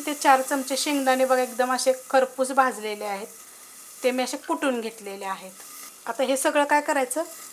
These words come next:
मिक्स करायचं खालीच, एकजीव करून घ्यायचं.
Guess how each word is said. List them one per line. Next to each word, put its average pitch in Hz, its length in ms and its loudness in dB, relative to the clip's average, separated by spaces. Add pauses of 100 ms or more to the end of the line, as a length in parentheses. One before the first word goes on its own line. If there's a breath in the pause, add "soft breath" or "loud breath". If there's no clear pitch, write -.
(120)
मिक्स 285 280 -2
करायचं 254 500 -2
खालीच, 202 280 -2 (480)
एकजीव 269 360 6
करून 311 420 4
घ्यायचं. 240 400 0